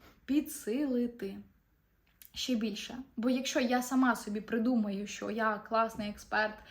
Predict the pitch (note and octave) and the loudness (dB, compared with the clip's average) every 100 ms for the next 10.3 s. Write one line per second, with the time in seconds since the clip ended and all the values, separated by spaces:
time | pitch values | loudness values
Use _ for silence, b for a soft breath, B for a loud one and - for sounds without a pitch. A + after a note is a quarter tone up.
0 | B B B - A#3 A#3 A#3 B3 B3 B3 | B B B -4 0 0 2 4 4 2
1 | A3+ A#3+ C#4 A#3 B3+ C4+ - C4 B3 - | -2 -2 0 2 2 0 -4 -4 -4 -6
2 | A#3 A3+ B B - - A3+ B3 B3+ C4+ | -10 -10 B B -8 -4 -2 4 4 4
3 | A#3+ A3 - C4+ C4+ G#3+ G#3+ A3+ - - | -2 -4 -2 0 2 2 -2 -2 -2 4
4 | B3 C4+ A#3 G3+ - - _ _ A3+ G#3 | 4 6 2 0 -6 -18 _ _ -2 4
5 | B3+ D#4+ B3 A#3+ C4 A3+ F#3+ F#3+ F#3+ B3+ | 4 6 6 4 2 2 2 -2 -4 -4
6 | D4 - B B B B B G#3+ G#3+ B3+ | -8 -12 B B B B B -2 6 6
7 | D4 D#4 C4 - C#4+ A#3+ A#3 B3+ B3 A#3+ | 8 6 6 6 6 6 6 4 4 4
8 | G#3+ G3 G3+ B3 A#3 - - C#4+ C#4 A3+ | 2 2 2 2 2 -2 0 0 0 0
9 | F#3+ F#3 A3 C4 - - - C4 A#3+ G3 | 0 -2 -2 -4 -8 -14 4 8 8 8
10 | A#3 - | -2 -6